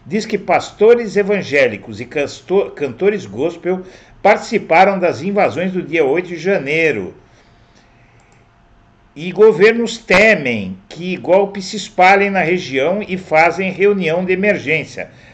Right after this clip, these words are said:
Na verdade, a oea, juntamente com Chile e Colômbia, estão preocupados com uma epidemia de golpismo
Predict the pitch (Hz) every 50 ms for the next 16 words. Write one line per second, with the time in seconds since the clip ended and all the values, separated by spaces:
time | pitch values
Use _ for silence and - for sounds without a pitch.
0 | - _ 110 120 135 135 147 196 190 143 123 147 160 165 180 180 208 208 - -
1 | - 151 151 147 143 147 170 202 220 214 208 156 127 123 127 131 151 175 202 208
2 | - - - - - - - _ _ - 113 120 170 220 226 226 - 247 165 151
3 | 151 139 123 - - - 156 165 143 113 - - - - 185 214 226 233 226 220
4 | 208 - - 175 196 190 190 - 180 147 120 113 123 147 170 180 170 180 190 190
5 | 190 - - - - - - - - - 202 226 233 226 226 214 214 202 - 190
6 | - - - 143 131 147 165 175 160 175 185 185 - - - 147 151 160 175 185
7 | 208 196 - - - _ _ _ 131 151 165 180 180 180 190 190 185 180 170 147
8 | 131 117 107 107 98 95 101 - - 170 214 190 190 - 214 233 233 226 247 196
9 | 156 131 135 160 196 226 240 233 214 180 156 170 170 165 160 151 120 104 - -
10 | 147 165 190 196 170 175 185 190 185